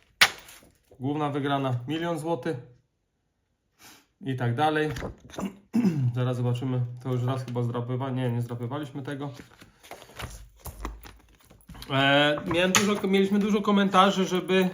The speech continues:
nagrywać wideo <clears throat> odwrotnie, to znaczy w odwrotny sposób, żebyście widzieli, żeby wy,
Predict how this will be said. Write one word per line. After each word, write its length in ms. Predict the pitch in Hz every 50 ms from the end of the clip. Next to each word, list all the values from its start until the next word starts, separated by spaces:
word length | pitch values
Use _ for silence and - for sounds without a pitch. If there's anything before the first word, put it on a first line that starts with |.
| -
nagrywać 640 | 160 165 160 143 156 180 170 170 175 180 - - - -
wideo 600 | 143 160 151 160 175 170 165 165 165 170 170 - - - - - _ _ - _ _ -
<clears throat> 800 | - - 156 - - 156 151 131 - - - - - - -
odwrotnie, 580 | 151 151 160 175 185 185 180 165 165 175 190 185
to 80 | 165 160
znaczy 220 | 156 147 - 160
w 40 | 147
odwrotny 380 | 156 143 143 156 160 160 - 151
sposób, 400 | - - 160 160 - 156 135 135
żebyście 420 | 139 139 143 135 120 - - 156 147 143
widzieli, 480 | 143 135 143 151 147 143 143 143 131 131
żeby 280 | - 143 151 131 131 135
wy, 100 | 123 135